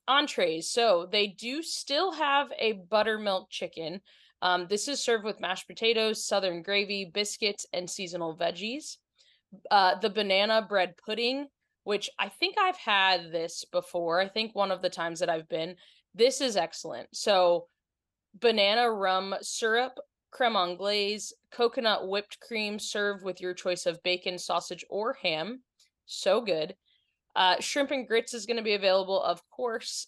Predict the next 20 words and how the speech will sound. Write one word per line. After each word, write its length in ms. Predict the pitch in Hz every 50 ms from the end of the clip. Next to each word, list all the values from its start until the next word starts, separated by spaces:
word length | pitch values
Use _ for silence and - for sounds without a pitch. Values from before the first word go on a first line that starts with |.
| -
as 200 | - 196 202 196
well 220 | 202 208 202 208 196
as 220 | - 180 185 180
a 60 | 190
Caesar 360 | 185 - - 240 233 208 220 214
salad. 520 | - - 220 202 196 196 202 202 196 185
Your 140 | 190 214 233
Caesar 360 | - - 262 247 226 233 226
salad 400 | 226 - 214 196 196 202 190 180
you 140 | 175 190 196
can 240 | 190 - 208 185 185
get 180 | 175 180 165 -
with 160 | 120 160 -
chicken 400 | - - 240 233 - 233 220 208 - -
or 220 | - 254 285 330
shrimp 380 | - - - - 285 302 311 - _ _
or 360 | - 214 220 226 240 220 196 - -
without 400 | - 220 226 226 233 240 247 247
either 240 | 294 302 277 320 320
one. 260 | 330 349 277 160